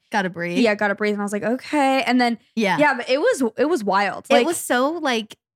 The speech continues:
Speaker 1: internally, like I said, it felt like I was doing it for an hour because I was going through so many thoughts in my head. Like, at first when it was, like, stuck,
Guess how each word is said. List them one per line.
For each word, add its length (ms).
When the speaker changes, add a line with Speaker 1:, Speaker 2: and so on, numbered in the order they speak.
Speaker 1:
internally, 1040
like 200
I 100
said, 220
it 120
felt 180
like 220
I 80
was 100
doing 180
it 80
for 100
an 80
hour 200
because 260
I 120
was 100
going 220
through 100
so 160
many 140
thoughts 320
in 40
my 120
head. 240
Like, 180
at 180
first 280
when 100
it 60
was, 160
like, 160
stuck, 600